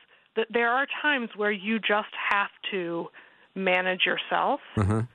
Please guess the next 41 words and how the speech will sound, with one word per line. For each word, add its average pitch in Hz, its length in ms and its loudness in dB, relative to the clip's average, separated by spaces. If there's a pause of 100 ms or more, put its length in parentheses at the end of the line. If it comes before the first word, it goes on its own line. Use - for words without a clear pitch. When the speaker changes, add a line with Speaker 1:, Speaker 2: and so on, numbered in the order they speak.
(260)
Speaker 1:
to - 100 2 (140)
show 196 160 -2
up 202 280 0
the 196 80 -4
way 196 240 2
other 196 200 -2
people 185 520 -2 (140)
need 269 360 2
you 320 120 2
to 285 100 2
show 254 200 2
up 220 200 -2
and 269 120 -2
deserve 262 500 0
to 214 100 -4
be 185 140 -10
treated, 170 480 -2 (180)
even 240 240 2
though 208 100 2
you're 190 280 0
in 202 100 -2
the 208 40 -2
middle 214 220 0
of 208 80 -2
a 220 80 0
bad 208 280 0
place. 208 260 -4 (1200)
The 247 80 2
minute 285 360 2
they 247 120 -2 (200)
turn 240 540 0
thirteen, 226 420 -2
fourteen, 208 380 -2
fifteen, 277 380 0
they're 226 100 0
gonna 202 180 -2
accuse 196 300 -2
you 208 100 2
of 185 80 -2
being 185 160 -2
a 170 80 -4